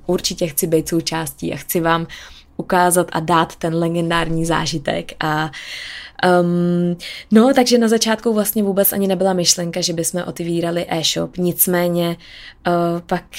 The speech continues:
jsem po různých diskuzích s různýma lidma, ať už mýma kamarádkama, nebo blízkýma lidma, nebo rodinou, eh, nevím, jestli můj taťka v tom hrál <laughs> nějakou roli, každopádně jsme usoudili,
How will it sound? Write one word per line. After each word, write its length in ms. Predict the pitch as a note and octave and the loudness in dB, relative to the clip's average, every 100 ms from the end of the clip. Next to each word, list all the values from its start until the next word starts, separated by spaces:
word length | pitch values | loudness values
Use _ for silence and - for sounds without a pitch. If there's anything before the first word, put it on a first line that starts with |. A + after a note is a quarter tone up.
| - - | -18 -14
jsem 440 | G3 - F3+ F3+ F3+ | -4 0 0 -2 -4
po 220 | - F3 - | 0 2 2
různých 440 | G3 G3 G3 F#3 | 0 2 2 2
diskuzích 640 | E3+ - E3 D#3 D#3+ C#3+ | 0 0 0 -4 -4 -8
s 120 | - - | -8 -4
různýma 600 | F3 E3+ F3+ E3+ E3+ E3+ | -4 0 0 2 0 -2
lidma, 520 | E3+ E3 F3+ F3 E3 E3 | -2 0 2 2 0 0
ať 200 | E3 D#3+ | -2 -6
už 100 | - | -8
mýma 240 | E3+ F3 | -8 -8
kamarádkama, 800 | - G3+ G3+ G3+ F#3 - F3 E3 | -2 0 2 2 0 -2 -4 -4
nebo 240 | D#3+ D#3+ | -4 -6
blízkýma 520 | E3+ F#3+ - - F3 E3+ | -2 -2 -2 -2 -2 -2
lidma, 340 | E3+ D#3+ E3 | -4 -4 -6
nebo 260 | D#3+ D#3+ F3 | -6 -2 0
rodinou, 460 | F3 F3 E3 E3+ - - - - - - - | 2 0 0 -2 -6 -16 -16 -16 -18 -6 0
eh, 40 | E3+ E3 - - | 0 0 -4 -6
nevím, 340 | E3 E3 E3 | -2 -2 -2
jestli 220 | E3 - | -4 -4
můj 140 | D#3+ D#3+ | -6 -6
taťka 320 | D#3+ - E3 | -8 -8 -10
v 80 | - | -8
tom 140 | E3 | -6
hrál 220 | E3 E3+ | -4 -4
<laughs> 60 | F3 | 2
nějakou 360 | G3 F#3 F#3+ F3 | 2 4 2 4
roli, 220 | F3 F3 | 4 2
každopádně 580 | F#3+ F#3 F#3+ F#3 F#3 G3 | 2 0 2 4 4 0
jsme 180 | F#3+ | -2
usoudili, 600 | - F#3 - A3 F3+ D#3+ | -2 0 2 2 2 -2